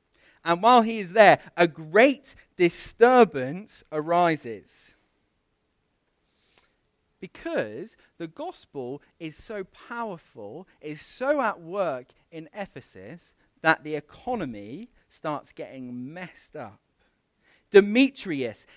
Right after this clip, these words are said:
this silversmith, is starting to lose all his kind of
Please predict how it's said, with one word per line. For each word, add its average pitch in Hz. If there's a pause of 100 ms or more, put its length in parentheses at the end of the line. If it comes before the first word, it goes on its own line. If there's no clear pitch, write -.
(100)
this 170
silversmith, 139 (200)
is 175
starting 208
to 196
lose 202 (220)
all 196
his 185
kind 202
of 185